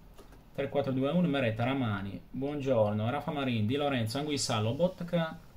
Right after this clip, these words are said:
Spinazzola, Politano, Kvaratskhelia e Raspadori. Poi troviamo Parma, formazioni tipo quattro due tre uno,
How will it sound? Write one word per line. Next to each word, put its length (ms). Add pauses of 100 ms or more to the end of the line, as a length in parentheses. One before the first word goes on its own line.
(420)
Spinazzola, 760
Politano, 500
Kvaratskhelia 760
e 60
Raspadori. 880 (1600)
Poi 100
troviamo 480
Parma, 400
formazioni 560
tipo 240
quattro 260
due 200
tre 180
uno, 400